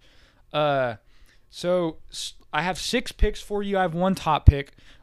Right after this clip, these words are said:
Let's, let's go with, and we'll say the top pick for last. Uh, my first pick, not really a hard one. I have Miami, uh, and I'm taking the points, or they're giving me points.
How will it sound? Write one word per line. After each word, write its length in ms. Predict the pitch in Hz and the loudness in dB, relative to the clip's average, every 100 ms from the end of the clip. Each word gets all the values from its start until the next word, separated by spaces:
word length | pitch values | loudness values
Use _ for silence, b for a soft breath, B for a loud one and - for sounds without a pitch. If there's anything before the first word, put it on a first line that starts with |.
| - | -8
Let's, 260 | 185 - - | -8 -8 -10
let's 200 | 180 - | -10 -6
go 120 | 220 | -4
with, 180 | 202 190 | -2 -2
and 80 | 185 | -4
we'll 80 | 180 | -6
say 140 | - | -6
the 80 | 175 | -8
top 300 | - 156 - | -4 -2 -2
pick 160 | 160 - | -4 -6
for 100 | 139 | -6
last. 460 | 131 123 120 - b b b b b | -4 -4 -8 -12 b b b b b
Uh, 380 | 165 175 160 147 - | 0 2 2 0 -4
my 160 | 165 190 | -4 -2
first 380 | - 233 - | 0 -2 6
pick, 360 | - 214 208 - _ | 6 6 2 -8 _
not 520 | 165 190 214 233 208 | -8 -4 0 0 -2
really 300 | 185 214 208 | -4 0 0
a 80 | 208 | 0
hard 300 | 180 175 170 | 0 -2 -2
one. 320 | 165 165 160 - _ - | -2 -6 -8 -12 _ -10
I 120 | 160 | -6
have 260 | 196 220 196 | 0 0 0
Miami, 680 | 202 190 208 220 226 220 b b b b - | -2 -2 -2 -2 -2 -4 b b b b -6
uh, 400 | 156 160 147 139 - _ | 0 2 0 -2 -10 _
and 540 | 151 165 165 160 156 147 _ _ _ | -10 -8 -6 -6 -8 -12 _ _ _
I'm 140 | - 165 | -10 -8
taking 340 | - 214 240 | -4 -4 -4
the 60 | 220 | -6
points, 640 | - 170 156 160 - - - _ _ - | -6 -6 -6 -8 -10 -12 -16 _ _ -6
or 200 | 165 165 | -4 -2
they're 140 | 185 | -2
giving 240 | 175 214 | -2 -2
me 100 | 214 | 0
points. 560 | - 165 156 160 - | 0 0 -2 -6 -10